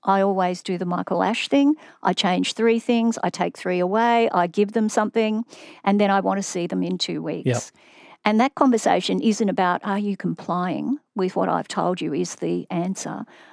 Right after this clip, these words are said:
Speaker 1: but it's about what's working for you.
Speaker 2: Right.
Speaker 1: What isn't working for you?
Speaker 2: Right,
Speaker 1: What
Speaker 2: right.
Speaker 1: doesn't fit your lifestyle and your family and your job and your, the hours you sit in traffic? What's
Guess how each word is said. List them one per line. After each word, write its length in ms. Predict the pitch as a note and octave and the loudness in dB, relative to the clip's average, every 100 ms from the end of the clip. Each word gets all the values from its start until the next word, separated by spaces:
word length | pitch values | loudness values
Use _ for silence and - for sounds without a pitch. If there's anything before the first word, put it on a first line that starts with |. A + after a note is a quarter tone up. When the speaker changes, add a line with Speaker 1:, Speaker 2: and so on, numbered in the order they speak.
| - | -4
Speaker 1:
but 240 | G3+ G3 - | 0 2 0
it's 180 | A3 G3+ | -2 0
about 460 | G#3 G3+ G3 F#3+ - _ _ _ | 0 2 2 0 -4 _ _ _
what's 240 | A3+ - | -4 -2
working 320 | F#3 F#3 G3+ F#3 | -2 -2 -2 -6
for 160 | D3+ | -8
you. 160 | C3+ C#3 | -8 -4
Speaker 2:
Right. 260 | C#3+ A2 G2 - | 0 2 0 -4
Speaker 1:
What 180 | - B3+ | 0 2
isn't 240 | B3+ A#3+ F#3 | 2 0 -2
working 320 | E3+ E3 E3+ | -4 -4 -8
for 160 | - B2+ | -4 0
you? 60 | |
Speaker 2:
Right, 220 | A2 G2+ - | 2 0 -4
Speaker 1:
What 180 | C3+ F#3 G3+ | 0 2 2
Speaker 2:
right. 60 | |
Speaker 1:
doesn't 360 | A3+ G#3+ A3+ G#3+ | 2 2 2 0
fit 180 | - - | -2 -2
your 160 | G3+ F#3 | 0 0
lifestyle 500 | F3 F#3 - F#3 F3 | 0 -2 -2 -2 0
and 100 | F3 | 0
your 140 | F3 | 0
family 440 | F3 F#3 F3+ F3 F3 | 0 0 2 0 0
and 140 | F3+ | 0
your 160 | F3+ F3+ | 0 -2
job 400 | - F3 F3+ F3 | 2 2 2 0
and 260 | F#3+ F3 | 0 0
your, 420 | F3+ F3+ F3+ F#3 F#3 - - - - | 0 2 2 0 -4 -14 -20 -20 0
the 120 | G3+ | 2
hours 360 | F#3 F3+ F3+ F3 | 4 2 0 -4
you 120 | F3+ | -6
sit 180 | E3+ F3+ | -4 -4
in 140 | E3+ F3+ | -2 -4
traffic? 560 | E3 E3+ - - - _ - - - - | -6 -10 -12 -16 -20 _ -20 -20 -20 -4
What's 440 | A#3+ A#3 - - | 0 0 -4 -12